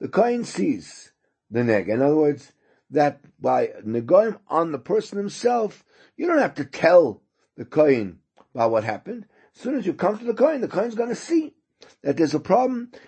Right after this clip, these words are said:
and he'll, he'll advise the person what he has to do, whether he's Tamei or Tar,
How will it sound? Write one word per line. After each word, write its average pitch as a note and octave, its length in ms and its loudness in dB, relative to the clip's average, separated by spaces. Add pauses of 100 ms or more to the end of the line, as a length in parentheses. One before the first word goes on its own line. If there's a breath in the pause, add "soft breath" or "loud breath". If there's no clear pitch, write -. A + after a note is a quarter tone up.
(160 loud breath)
and D#3 160 0
he'll, D#3 260 4 (120)
he'll C#3+ 180 4
advise E3 400 2
the G#3 80 -4
person F#3+ 540 0 (180 soft breath)
what C#3+ 200 2
he C#3 80 4
has B2+ 180 -4
to - 100 -16
do, A3+ 140 -6
whether E3 240 -2
he's A2 160 -8
Tamei A3 340 -4
or B2+ 40 -6
Tar, G#3 360 0